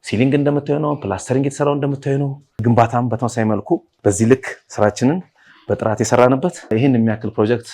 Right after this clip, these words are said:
አምስት ስድስት ሱፐርቫይዘር አስር ሱፐርቫይዘር ያለው ነው የሚመስለው። ይሄ ደግሞ እንግዲህ የሀበሻን ባህል ለወጥ አድርገን ኢትዮጵያዊ መስራት እንደሚችል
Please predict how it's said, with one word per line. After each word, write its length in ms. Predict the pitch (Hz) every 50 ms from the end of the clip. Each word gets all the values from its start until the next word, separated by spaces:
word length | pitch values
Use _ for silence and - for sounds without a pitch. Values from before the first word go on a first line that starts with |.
| -
አምስት 280 | 95 101 110 127 131 -
ስድስት 280 | - 113 104 - 123 -
ሱፐርቫይዘር 560 | - 92 - - 98 95 98 98 98 117 113 - - _ _ _ - - - -
አስር 260 | 101 - - 139 -
ሱፐርቫይዘር 500 | - - - 107 101 104 101 98 101 98
ያለው 200 | 98 95 98 95
ነው 80 | 95 92
የሚመስለው። 380 | 92 98 92 - - 127 135 135 -
ይሄ 120 | 110 101 98 95
ደግሞ 220 | 101 95 107 127 160 180 - _ _ _ _ - - _ _ _
እንግዲህ 300 | - 92 98 95 104 101 98 95
የሀበሻን 540 | 95 98 101 104 98 98 95 - 104 98 95 90
ባህል 260 | 90 87 92 92 92 92
ለወጥ 300 | 92 90 87 101 101 - -
አድርገን 400 | 90 85 85 85 87 - - 139 - _ _ _ - - - -
ኢትዮጵያዊ 440 | _ - - 104 - - 107 104 104 104
መስራት 360 | 98 98 - - 98 95 - -
እንደሚችል 540 | 104 92 98 92 95 95 92 - - 120